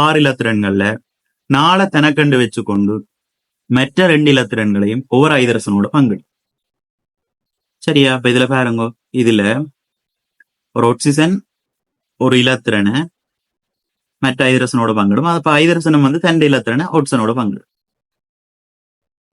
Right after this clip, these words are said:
அதே மாதிரி மற்ற இலத்திரனை இன்னொரு ஐதரசனோட பங்கிடுவார்.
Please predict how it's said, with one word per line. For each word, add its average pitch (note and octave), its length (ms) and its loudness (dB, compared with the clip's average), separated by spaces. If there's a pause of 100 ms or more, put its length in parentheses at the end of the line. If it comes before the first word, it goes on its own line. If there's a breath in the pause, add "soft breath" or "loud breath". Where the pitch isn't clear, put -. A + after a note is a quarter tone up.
(560)
அதே C3 220 2
மாதிரி C#3+ 240 2 (540)
மற்ற C#3 320 0
இலத்திரனை C#3+ 420 0 (460)
இன்னொரு C#3 340 2
ஐதரசனோட A2+ 500 -2
பங்கிடுவார். G#2 460 0